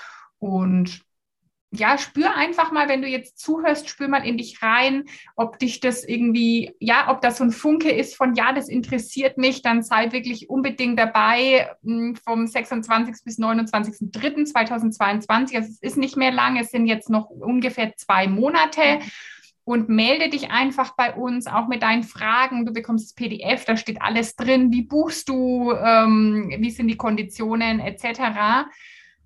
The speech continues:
Speaker 1: Und wir würden uns riesig freuen, wenn du dich berufen fühlst <laughs> und dem Ruf folgst und, äh, mit uns auf die Reise zu deiner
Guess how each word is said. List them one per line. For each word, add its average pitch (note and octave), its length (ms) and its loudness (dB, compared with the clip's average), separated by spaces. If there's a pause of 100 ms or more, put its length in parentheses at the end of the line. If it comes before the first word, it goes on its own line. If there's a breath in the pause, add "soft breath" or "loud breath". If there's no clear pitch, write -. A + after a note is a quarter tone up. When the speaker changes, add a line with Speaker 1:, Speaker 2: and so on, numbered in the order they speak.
(160)
Speaker 1:
Und A3 320 -2
wir G3+ 140 -2
würden G#3 200 -6
uns - 440 -10 (180)
riesig F#4+ 340 4
freuen, A3 640 4 (560)
wenn G#3+ 500 2
du A3+ 120 -2
dich G#3 220 -4
berufen A3 420 -2
fühlst D#4 560 2
<laughs> C#4+ 440 6
und C4 140 4
dem B3 160 6
Ruf B3 320 2
folgst - 720 4
und, A3 400 -6
äh, G#3 300 2
mit A#3 320 2
uns C4+ 260 2
auf A#3+ 180 2
die A3+ 100 -8
Reise C4+ 760 2
zu A3+ 140 -8
deiner B3+ 840 -2